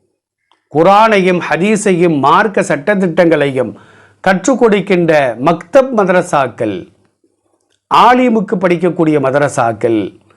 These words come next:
ஆலிமாக்களுக்கு படிக்கக்கூடிய பெண்கள் மதரசாக்களில்தான்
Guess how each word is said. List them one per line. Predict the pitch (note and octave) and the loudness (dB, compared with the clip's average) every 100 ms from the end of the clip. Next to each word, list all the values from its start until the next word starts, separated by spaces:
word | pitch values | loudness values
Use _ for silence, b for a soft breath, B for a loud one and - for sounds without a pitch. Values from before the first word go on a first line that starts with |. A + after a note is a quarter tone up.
| b b _ C#3+ | b b _ 2
ஆலிமாக்களுக்கு | F#3+ B3+ C4 A#3+ A3 G#3 F#3+ F#3+ E3+ C3+ - | 4 4 2 2 2 0 -2 0 -2 -2 -4
படிக்கக்கூடிய | D#3 F3+ F3+ E3+ D#3+ C#3+ C3+ C3 A#2+ G2+ B B _ | -2 0 0 -2 -2 -2 0 2 0 -2 B B _
பெண்கள் | F#3+ A3+ B3+ B3 A3+ | 0 2 4 2 2
மதரசாக்களில்தான் | E3+ E3 D3+ D3 C3 C3+ A#2+ A2+ A2+ D#3 G#3+ | 0 0 0 -2 0 -2 -2 -2 2 4 4